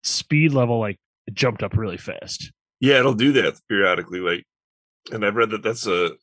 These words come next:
Speaker 2: a critique from some people. They say that, oh, it's just kinda, the speed will jump up all of a sudden. It'll be up for, like, two minutes, and then it'll drop, and people don't
Speaker 1: But I
Speaker 2: like
Speaker 1: mean, it
Speaker 2: that.
Speaker 1: starts out, so whatever the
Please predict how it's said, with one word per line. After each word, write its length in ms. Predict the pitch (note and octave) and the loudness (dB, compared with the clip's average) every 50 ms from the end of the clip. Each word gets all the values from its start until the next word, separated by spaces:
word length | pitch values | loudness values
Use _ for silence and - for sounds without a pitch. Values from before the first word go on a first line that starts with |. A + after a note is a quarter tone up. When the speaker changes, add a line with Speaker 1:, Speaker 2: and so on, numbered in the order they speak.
| _ E2+ | _ -10
Speaker 2:
a 200 | E2 D2+ D2 - - _ _ - | -10 -10 -10 -14 -16 _ _ -12
critique 400 | - F2 F2 - A2+ G#2 - - - - - _ _ _ _ _ _ - | -12 -10 -6 -4 -2 -2 -2 -4 -10 -16 -20 _ _ _ _ _ _ -20
from 260 | - - - - - | -20 -18 -16 -14 -6
some 220 | - F#2+ F2 E2 | -4 -4 -4 -2
people. 460 | - E2+ E2+ E2+ - E2 D#2+ D#2+ D#2+ - - | -4 -6 -6 -4 -4 -4 -4 -4 -6 -8 -10
They 100 | E2 D#2+ | -8 -8
say 180 | D#2+ E2 D#2+ | -6 -6 -6
that, 160 | D#2+ D#2+ D#2+ | -6 -4 -2
oh, 120 | E2 F2 F2 | -2 -2 -2
it's 200 | E2+ - - - | -2 -6 -10 -16
just 220 | - - - - | -14 -12 -12 -10
kinda, 360 | - F#2+ E2+ D#2+ D#2 D#2+ - - _ _ - - - _ _ _ _ _ _ | -8 -6 -4 -4 -4 -6 -8 -12 _ _ -20 -20 -20 _ _ _ _ _ _
the 60 | - | -16
speed 280 | - - - B2+ B2 A2 | -12 -4 0 2 2 2
will 80 | G2 | 0
jump 260 | F2+ F2 A2 G2+ F#2+ F#2+ | 0 0 -2 0 0 0
up 100 | F2+ F2 | 0 2
all 180 | F#2 F#2+ G2+ G2+ | 2 2 2 2
of 60 | G2+ | 0
a 40 | F#2 | -2
sudden. 380 | - - G#2 F#2+ G2 G2+ G2 | -2 0 0 0 0 -2 -4
It'll 180 | F#2 F2 E2+ D#2 | -6 -6 -6 -6
be 140 | D#2 F2 F2 | -4 -2 -2
up 160 | F2 F2 - | -2 -2 -4
for, 100 | - - | -6 -4
like, 160 | D#2+ E2 E2 | -4 -4 -4
two 160 | - - G2 F2+ | -6 -8 -8 -6
minutes, 320 | F2 E2+ F2 E2+ - - | -4 -4 -6 -6 -6 -8
and 120 | D#2 D#2+ | -8 -8
then 120 | D#2+ D#2 D2+ | -6 -6 -6
it'll 340 | D2+ C#2 C2+ B1+ C2 C2+ - _ _ _ _ _ _ _ _ _ _ _ _ - | -6 -6 -6 -6 -8 -8 -12 _ _ _ _ _ _ _ _ _ _ _ _ -10
drop, 320 | - F2+ D#2 D2+ - - - | -6 -2 -2 -2 -2 -4 -10
and 240 | - - - - | -16 -16 -18 -16
people 220 | - - - - A#1 | -16 -14 -12 -10 -6
don't 100 | - C#3+ | 0 4
Speaker 1:
But 60 | E3 | 6
I 20 | E3+ | 6
Speaker 2:
like 80 | F3+ F#3 | 6 6
Speaker 1:
mean, 120 | A3 A3 | 6 6
it 80 | G#3+ E3 | 4 4
Speaker 2:
that. 20 | - | 2
Speaker 1:
starts 360 | - - F#3 F#3+ F#3 D3 - F#3 | 2 4 4 4 4 4 4 4
out, 300 | F#3 F#3 F3 C#3+ - - | 6 6 6 4 2 2
so 140 | - E3 | 2 4
whatever 320 | D#3 E3 F3+ G#3 G#3 G#3 F#3+ | 6 6 6 6 6 6 6
the 280 | E3 E3 D#3 D3+ C#3+ | 6 6 6 4 2